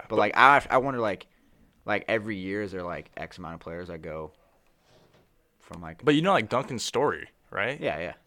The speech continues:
Speaker 2: He, the only reason he got to Michigan was 'cause the head coach from his Williams team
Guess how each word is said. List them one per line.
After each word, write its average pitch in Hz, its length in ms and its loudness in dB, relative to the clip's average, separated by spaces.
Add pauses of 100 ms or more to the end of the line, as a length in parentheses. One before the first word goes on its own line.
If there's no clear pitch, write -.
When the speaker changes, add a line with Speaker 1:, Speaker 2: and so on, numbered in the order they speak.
(180)
Speaker 2:
He, - 180 -6
the 123 60 2
only 165 180 0
reason 165 240 0
he 151 60 -4
got 135 160 2
to 120 60 -10
Michigan 123 420 -2
was 113 100 -8
'cause 110 260 -2
the 113 160 -6
head 131 220 -2
coach 123 320 -4 (120)
from 110 200 -8
his 107 200 -10
Williams 117 400 -6
team 110 400 -10